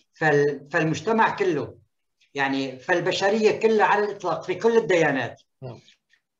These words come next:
Speaker 1: يا أخي في تعليمات إلهية، على سبيل المثال طبعًا،
Speaker 2: مهم.
Speaker 1: ودومًا لله المثل الأعلى.
Speaker 2: نعم.
Speaker 1: جنابك يعني أخذت سيارة من الوكالة،
Speaker 2: نعم.
Speaker 1: عم يعطوك معك كتالوج تعليمات.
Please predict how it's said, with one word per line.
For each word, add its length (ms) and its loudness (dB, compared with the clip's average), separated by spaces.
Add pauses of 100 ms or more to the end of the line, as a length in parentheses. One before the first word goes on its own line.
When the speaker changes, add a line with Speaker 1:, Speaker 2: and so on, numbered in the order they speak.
(100)
Speaker 1:
يا 60 0
أخي 140 -4
في 240 -2
تعليمات 720 2
إلهية، 680 -4
على 160 2
سبيل 320 0
المثال 360 -2
طبعًا، 420 -2 (160)
Speaker 2:
مهم. 160 -10
Speaker 1:
ودومًا 440 6
لله 560 0
المثل 420 -4
الأعلى. 420 -4 (160)
Speaker 2:
نعم. 160 -10 (180)
Speaker 1:
جنابك 500 2
يعني 300 0
أخذت 240 -2
سيارة 760 2
من 160 -4
الوكالة، 680 -4 (160)
Speaker 2:
نعم. 180 -14
Speaker 1:
عم 100 0
يعطوك 420 2
معك 340 2
كتالوج 300 2
تعليمات. 680 0